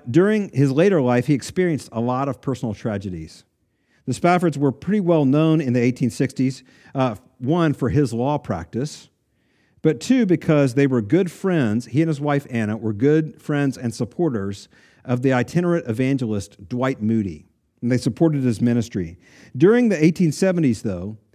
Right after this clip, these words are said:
things began to go very wrong for them. First, their, their only son died of scarlet fever at age four. Second, in eighteen seventy-one, they were ruined by the Great Fi-, Fire of Chicago. And afterward,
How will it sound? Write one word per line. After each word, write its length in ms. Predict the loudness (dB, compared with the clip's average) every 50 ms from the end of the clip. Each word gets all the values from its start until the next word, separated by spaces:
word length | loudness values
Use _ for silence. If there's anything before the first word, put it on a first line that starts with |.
| _ _ _ _ _
things 260 | 0 0 0 0 0
began 380 | 0 0 0 0 0 0 0 -2
to 80 | -2
go 200 | -2 0 0 0
very 300 | 0 0 0 0 0 0
wrong 380 | -2 -2 -4 -4 -4 -6 -6 -8
for 120 | -10 -12
them. 380 | -12 -12 -14 -14 -16 -18 -20 _ _ _ _ _ _ _ _ _ _
First, 360 | _ -2 0 0 0 0 0 -2
their, 180 | -2 -2 -4 _ -4
their 200 | -2 0 0 0 0
only 320 | 0 2 2 2 0 0
son 560 | -2 -4 -4 -2 -2 0 0 -2 -2 -4 -8 -12 _ _ _ _ -6 -2
died 260 | 0 2 2 2 2
of 120 | 0 -4 -6
scarlet 420 | -4 -4 -2 -2 -2 -4 -6 -4
fever 340 | -2 0 0 2 2 0 0
at 60 | 0
age 200 | 0 -2 -2 -4
four. 500 | -6 -10 -10 -8 -8 -6 -8 -10 -12 -16 _ _ _ _ _ _ _ _ _ _ _ _ _ _ _
Second, 600 | -2 0 2 2 2 2 2 0 0 -4 -10 _ _ _ _ _ -2
in 100 | -2 2
eighteen 380 | 4 4 2 4 2 2 0 2
seventy-one, 580 | 2 2 2 2 4 2 2 2 2 2 2
they 140 | 2 2 2
were 180 | 2 2 2 2
ruined 640 | 2 2 2 2 2 0 0 -2 -2 -4 -6 -4
by 160 | -2 -2 -2
the 80 | -2 -2
Great 260 | -2 -2 -2 -2 -4
Fi-, 300 | -4 -4 -2 -2 -2 -4
Fire 440 | -6 -6 -2 0 2 2 4 2 2
of 80 | 0
Chicago. 680 | -2 -6 -4 -2 -2 0 0 -2 -4 -6 -8 -10 -16 -20 _ _ _ _ _ _ _ _ _ _ _ _
And 280 | 0 2 2 2 2 0 -6 _ _ _ _ -4
afterward, 720 | -2 -2 -2 -2 -2 -2 0 0 0 0 0 -2 -4 -8